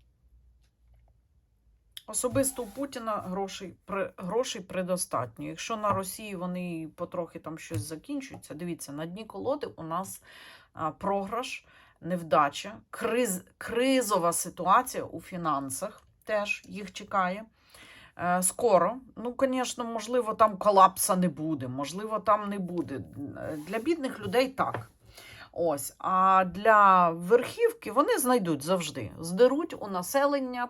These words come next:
по повній, пострижуть своїх баранів і будуть в них гроші. Але все рівно тут, е, конкретно програшна ситуація. Конкретна. Тут якесь загострення їх чекає.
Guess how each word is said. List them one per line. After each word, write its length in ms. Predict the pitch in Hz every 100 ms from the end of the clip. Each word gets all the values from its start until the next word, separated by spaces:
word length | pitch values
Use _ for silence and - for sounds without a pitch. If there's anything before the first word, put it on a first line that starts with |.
| -
по 140 | 185
повній, 440 | 185 156 135 135 123
пострижуть 760 | - 208 - 208 202 285 -
своїх 420 | - 165 180 190
баранів 600 | 165 190 240 294 294 269 - - - - -
і 100 | 202
будуть 460 | 180 233 233 180
в 80 | 170
них 320 | 180 190 180 -
гроші. 680 | 165 175 170 151 - - - - - - -
Але 420 | 214 226 208 147
все 300 | - - 175
рівно 380 | 240 359 311 190
тут, 380 | - 302 320
е, 600 | - 220 220 220 214 208 208
конкретно 640 | 233 226 - 254 269 240
програшна 640 | 214 220 208 202 202 185 185
ситуація. 800 | - 160 180 156 107 - - 113 _ _ _ _ _ _ _ -
Конкретна. 720 | 196 202 180 160 - 135 117 -
Тут 160 | 262
якесь 300 | 262 - 240
загострення 800 | 196 214 196 208 196 - 147 143
їх 280 | 127 123 120
чекає. 540 | - 120 - 120 113